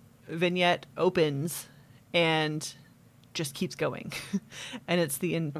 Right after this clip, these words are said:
Speaker 1: entire episode. It, the whole episode they did in a nice, beautiful black and white, like, this is what his future is. And
Speaker 2: Okay.
Speaker 1: it was just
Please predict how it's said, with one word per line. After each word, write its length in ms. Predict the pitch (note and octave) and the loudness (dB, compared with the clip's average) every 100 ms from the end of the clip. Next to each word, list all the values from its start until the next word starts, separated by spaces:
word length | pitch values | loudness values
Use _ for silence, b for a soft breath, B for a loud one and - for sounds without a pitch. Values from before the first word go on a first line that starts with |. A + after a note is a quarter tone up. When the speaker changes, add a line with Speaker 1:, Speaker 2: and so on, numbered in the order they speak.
| C#3+ | -4
Speaker 1:
entire 340 | A#2+ E3+ D#3+ D#3 | 2 4 4 2
episode. 560 | D3 C#3+ C#3 - - | -2 -4 -6 -4 -4
It, 120 | C#3+ C#3 | -6 -4
the 80 | |
whole 520 | D3 - F#3+ F3+ F3 - | -6 -2 0 2 2 0
episode 380 | E3 D3+ E3 D3 | -4 -4 -4 -2
they 80 | D3+ | -2
did 280 | D3+ D3 | 0 0
in 360 | - D#3+ D3+ D#3+ - b b b | -2 -4 -4 -6 -10 b b b
a 100 | E3 | 0
nice, 500 | D#3+ E3 E3+ - - - - - | 2 2 0 -2 -8 -12 -20 -14
beautiful 680 | - E3+ F3 F3 E3+ E3+ E3 - | -4 0 0 4 6 6 2 0
black 260 | E3 D#3+ F3+ | 4 4 4
and 120 | E3 | -2
white, 300 | D3+ D3 - - B B B B B - - - - | 0 0 -2 -10 B B B B B -20 -20 -10 -4
like, 160 | D3+ | -2
this 200 | D#3 D#3 | -2 -6
is 120 | F3 E3 | -4 0
what 120 | D#3 | 0
his 140 | D3 | -2
future 320 | - C#3+ - - | -4 -4 -4 -8
is. 340 | - C3+ - - b b b b - | -6 -8 -12 -18 b b b b -6
And 60 | |
Speaker 2:
Okay. 220 | F3+ F#3 | 2 4
Speaker 1:
it 80 | E3+ | 4
was 140 | F#3+ F#3 | 2 0
just 460 | G#3 G#3+ - - | 0 -2 -2 -8